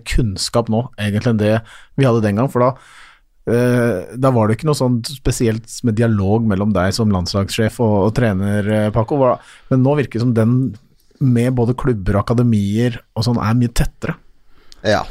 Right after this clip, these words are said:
Speaker 2: den er nok mye tettere, og så kanskje på grunn av, men også som en bakenforliggende, så opplever jeg at spillerne har en veldig stor taktisk interesse og en taktisk, eh, ja, kompetanse, og så de tar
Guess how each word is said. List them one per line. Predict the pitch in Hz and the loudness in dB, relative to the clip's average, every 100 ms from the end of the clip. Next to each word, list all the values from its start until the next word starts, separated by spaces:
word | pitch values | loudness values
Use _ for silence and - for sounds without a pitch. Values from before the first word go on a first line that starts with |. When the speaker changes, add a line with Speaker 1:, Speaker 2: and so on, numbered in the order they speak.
| - - | -12 -6
Speaker 2:
den | 113 104 | -2 0
er | 95 | 0
nok | 101 104 | -2 -2
mye | 98 | -2
tettere, | 104 - 98 104 107 | -2 -4 -2 0 0
og | 98 | 0
så | - - 95 92 87 | -4 -4 -2 0 -2
kanskje | 98 82 90 | -2 -4 -4
på | - 92 | -2 0
grunn | 92 87 98 | 0 0 0
av, | 147 185 - - | -2 0 -2 -2
men | 98 92 98 | -4 -2 0
også | 95 - 113 | -2 -4 -4
som | 131 85 | -2 -2
en | 82 147 135 - - - - - | -2 -4 -6 -10 -12 -8 -4 -2
bakenforliggende, | 78 - 73 80 101 104 | -2 -2 -4 -4 -2 0
så | 95 | -2
opplever | - - | -4 -6
jeg | |
at | - | -4
spillerne | - 76 62 87 80 | -4 -4 -2 -2 0
har | 71 73 | 0 0
en | 71 80 76 - | -2 -4 -6 -6
veldig | - 87 69 90 | -2 -2 -2 -6
stor | - 85 85 | -4 -6 -4
taktisk | 76 - - - - - | -8 -8 -12 -12 -12 -10
interesse | 87 90 80 - - - - - - - - | -6 -4 -4 -8 -8 -8 -8 -4 -2 -4 -4
og | - 95 98 | -2 0 2
en | 95 92 87 | 0 -2 -4
taktisk, | 95 - - 82 - - - | -6 -8 -8 -8 -8 -10 -8
eh, | 80 73 67 52 60 62 | -6 -6 -6 -8 -6 -6
ja, | - | -4
kompetanse, | - 92 - - 90 - - | -2 -2 -2 -4 -6 -6 -6
og | - | -4
så | 90 | -4
de | 98 - | -4 -4
tar | - - 87 | -4 -2 -4